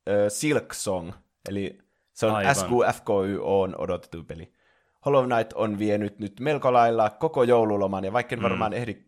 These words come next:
Speaker 1: kaikkea opetella hetkeen, on jatko-osa jo kovasti odotettu.
Speaker 2: Mm, kyllä. Tuo itse asiassa unohtui tuosta mun listasta. Mä en tiedä, mi-, mihin se on kadonnut tässä niinku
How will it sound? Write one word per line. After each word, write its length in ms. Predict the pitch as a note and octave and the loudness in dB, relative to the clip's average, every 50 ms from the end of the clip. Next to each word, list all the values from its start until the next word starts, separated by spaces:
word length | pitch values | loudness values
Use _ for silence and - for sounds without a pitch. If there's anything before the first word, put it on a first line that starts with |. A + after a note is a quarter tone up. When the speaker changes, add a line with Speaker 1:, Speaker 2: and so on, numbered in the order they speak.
| _ _ - | _ _ -2
Speaker 1:
kaikkea 400 | - G#2+ G#2 G#2+ - A#2 G2 F2 | 0 0 0 0 0 0 0 0
opetella 360 | F2 F2 G#2 F2 - F2 F#2 | 0 0 -2 -4 -4 -6 -6
hetkeen, 840 | A2+ B2+ A#2 A2+ - - _ _ _ - G#2+ G#2 G#2 G#2 G#2 G#2+ - _ _ _ _ _ _ _ _ _ _ _ | -2 -2 -4 -4 -6 -14 _ _ _ -6 -2 0 0 0 -2 -2 -6 _ _ _ _ _ _ _ _ _ _ _
on 220 | - G2+ G2+ G#2 G#2 | -8 -6 -4 0 0
jatko-osa 560 | A2 A2+ - - F#2 F2+ G2+ - G#2+ G2 F2+ - - | 0 0 0 -2 -4 -2 0 2 2 2 2 0 -4
jo 120 | F#2+ F#2+ | -10 -8
kovasti 500 | - - C3+ C3+ C3 G#2+ - - - - - | -6 -4 -2 0 0 0 0 -4 -12 -12 -8
odotettu. 680 | - F2+ F#2 F2 D#2+ - - G#2 G2+ G2 F2+ F2 D#2+ | -6 -6 -4 -4 -6 -6 -6 -6 -6 -6 -6 -8 -10
Speaker 2:
Mm, 60 | - - _ _ _ _ _ _ _ - | -14 -16 _ _ _ _ _ _ _ -14
kyllä. 280 | - F2+ E2 D#2+ E2 D#2+ - _ _ _ _ _ _ _ _ - | -12 -10 -8 -8 -8 -10 -12 _ _ _ _ _ _ _ _ 0
Tuo 200 | - D#3 C#3 C3 | 4 6 6 6
itse 160 | B2 - - | 6 4 0
asiassa 160 | A2+ A2+ B2+ | -2 -2 -2
unohtui 280 | A2 A#2+ B2 A#2 - B2 | -2 -2 -4 -4 -4 -6
tuosta 200 | A#2+ A#2 - A#2+ | -8 -6 -6 -6
mun 160 | B2 A#2+ B2+ | -6 -4 -2
listasta. 380 | B2 A#2 A2 - - - - G2+ | -2 -2 -2 -4 -6 -8 -10 -8
Mä 80 | A2+ | -8
en 60 | A#2+ | -6
tiedä, 140 | B2+ C#3+ C3+ | -6 -6 -6
mi-, 240 | C3 C3 B2 A#2+ B2 | -6 -6 -8 -8 -10
mihin 200 | - C3+ C#3 C#3+ | -8 -6 -4 -4
se 80 | B2 B2 | -2 -2
on 60 | G#2+ G2 | -2 2
kadonnut 420 | B2+ B2+ A#2+ G#2 G2 F#2+ - - _ - _ - | 4 4 4 4 4 0 -4 -8 _ -20 _ -12
tässä 200 | F2+ - - G2 | -10 -8 -8 -8
niinku 320 | F#2+ F2+ - F#2 F2 - | -8 -6 -6 -8 -8 -10